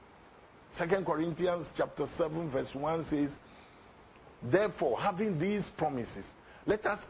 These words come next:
cleanse ourselves from every defilement of flesh and spirit and perfect holiness in the fear of God."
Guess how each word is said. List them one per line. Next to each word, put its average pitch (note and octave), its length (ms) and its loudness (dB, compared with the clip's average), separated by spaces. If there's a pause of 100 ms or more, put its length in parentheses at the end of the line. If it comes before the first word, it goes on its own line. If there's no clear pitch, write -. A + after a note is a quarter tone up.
cleanse F#3+ 440 2 (500)
ourselves D3+ 600 2
from D3 280 -2
every A3 320 2
defilement D#3+ 1000 0 (520)
of C#3 140 4 (160)
flesh G#3 260 2 (380)
and D#3+ 180 4 (160)
spirit G#3+ 340 0 (340)
and E3 180 2 (100)
perfect - 640 2 (160)
holiness F#3 480 2 (100)
in A#2+ 100 -4
the G#2+ 160 0
fear A2+ 300 2
of F2+ 200 -6
God." - 240 -2